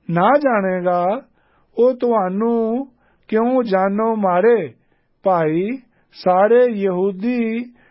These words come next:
ਜਿਹੜੇ ਤੁਹਾਡੇ ਕੋਲ ਇਕੱਠੇ ਹੋਏ ਹਨ, ਖੇਰੂ ਖੇਰੂ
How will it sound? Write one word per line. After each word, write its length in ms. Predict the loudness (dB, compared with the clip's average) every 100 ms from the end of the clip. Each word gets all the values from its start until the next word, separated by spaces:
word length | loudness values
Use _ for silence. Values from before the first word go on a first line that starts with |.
| _ -2
ਜਿਹੜੇ 360 | 2 4 4 2
ਤੁਹਾਡੇ 580 | 0 0 0 0 0 0
ਕੋਲ 440 | -2 -2 0 0 -2
ਇਕੱਠੇ 600 | -8 -4 -6 -2 0 0
ਹੋਏ 300 | 0 2 2
ਹਨ, 300 | 2 -2 -4 -4 -4 -4 -8 _ _ _ _ -4
ਖੇਰੂ 420 | 2 2 2 -4
ਖੇਰੂ 680 | 0 0 2 0 0 -2